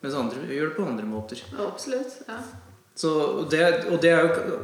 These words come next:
Speaker 1: for meg er det kanskje, som du også sier litt, at det er litt, litt selvfølge. Altså,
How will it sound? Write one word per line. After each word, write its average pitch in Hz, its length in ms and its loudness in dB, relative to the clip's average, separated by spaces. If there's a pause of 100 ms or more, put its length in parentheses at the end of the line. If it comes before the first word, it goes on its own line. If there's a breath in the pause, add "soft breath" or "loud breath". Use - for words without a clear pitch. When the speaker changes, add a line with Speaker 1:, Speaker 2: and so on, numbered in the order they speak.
Speaker 1:
for - 120 -4
meg 156 180 2
er 170 140 6
det 165 80 2
kanskje, 143 560 0
som 151 180 -6
du 143 80 -2
også 143 200 0
sier 127 440 -4
litt, 143 180 0
at 135 120 -2
det 135 100 2
er 127 160 2
litt, 131 180 -6
litt 131 200 -8
selvfølge. 120 880 -4
Altså, 139 220 -4